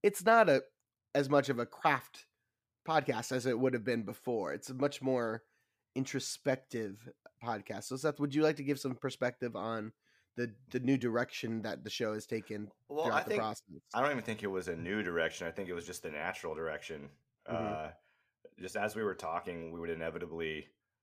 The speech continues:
Speaker 2: um, end up talking about our own lives, you know,
Speaker 1: Mm-hmm.
Speaker 2: and just, like, like, and, and to me, like, I, I felt like that was what was important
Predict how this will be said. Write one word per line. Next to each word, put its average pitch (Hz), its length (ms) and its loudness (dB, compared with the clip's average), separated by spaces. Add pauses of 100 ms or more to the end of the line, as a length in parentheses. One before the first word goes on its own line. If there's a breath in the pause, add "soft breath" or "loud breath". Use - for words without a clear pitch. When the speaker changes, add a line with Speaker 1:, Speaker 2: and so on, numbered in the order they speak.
(380)
Speaker 2:
um, 78 420 -8 (420)
end 107 160 0
up 101 100 0
talking 95 360 -2
about 87 220 2
our 85 100 2
own 82 160 -2
lives, 87 640 -2
you 80 140 -8
know, 80 200 -6
Speaker 1:
Mm-hmm. 107 240 -8
Speaker 2:
and 87 160 -10
just, 87 180 -6
like, 85 300 -4 (1200 soft breath)
like, 101 300 -2 (240)
and, 123 280 2 (100)
and 151 380 -2
to 151 100 -6
me, 175 280 -2
like, 123 240 2 (1000)
I, 95 160 -4 (120)
I 120 100 0
felt 127 200 4
like 117 180 0
that 110 140 4
was 104 120 -2
what 101 100 0
was 92 140 -6
important 110 460 -4